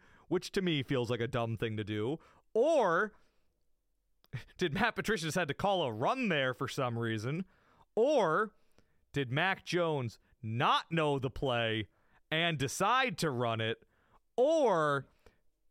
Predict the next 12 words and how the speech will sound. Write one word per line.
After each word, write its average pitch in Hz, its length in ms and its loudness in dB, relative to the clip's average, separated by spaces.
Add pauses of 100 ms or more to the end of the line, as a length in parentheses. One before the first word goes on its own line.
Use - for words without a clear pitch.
(120)
did 190 200 0
they 196 180 2
just 165 220 -2
horribly 208 720 2
execute 196 500 -4
an 175 80 0
R 190 180 0
P 214 240 -2
O? 123 320 0 (360)
I 370 200 4
don't 302 160 4
know. 349 380 2